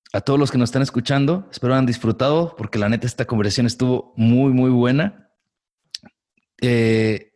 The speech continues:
rétenos, eh, díganos si dijimos algo que no estuvo bien. Amigos, cuídense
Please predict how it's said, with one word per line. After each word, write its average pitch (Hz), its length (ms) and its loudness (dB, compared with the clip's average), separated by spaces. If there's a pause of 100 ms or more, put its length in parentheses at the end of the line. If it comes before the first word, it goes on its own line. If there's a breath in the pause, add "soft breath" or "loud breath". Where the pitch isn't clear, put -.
(220)
rétenos, 117 920 -4
eh, 95 420 -8
díganos 131 380 0
si 113 140 -6
dijimos 113 460 -2
algo 139 160 0
que 123 80 -4
no 123 60 0
estuvo 127 300 -4
bien. 151 360 -4 (320)
Amigos, 135 380 0
cuídense 170 640 -2